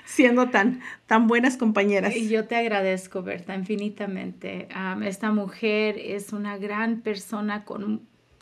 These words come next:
Speaker 2: trae mucho a la com-, a mucho val-, value, a la
Speaker 1: Valor.
Speaker 2: comun-, valor a la comunidad. Am, conéctense, ah, con Berta Carmona,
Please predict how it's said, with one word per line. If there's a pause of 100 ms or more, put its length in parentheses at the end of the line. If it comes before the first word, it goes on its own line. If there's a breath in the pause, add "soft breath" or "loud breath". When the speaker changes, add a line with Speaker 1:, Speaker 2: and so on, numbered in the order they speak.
(200)
Speaker 2:
trae
mucho
a
la
com-,
a
mucho
val-,
value,
a
la
Speaker 1:
Valor.
Speaker 2:
comun-,
valor
a
la
comunidad. (600 loud breath)
Am,
conéctense,
ah, (140)
con
Berta
Carmona,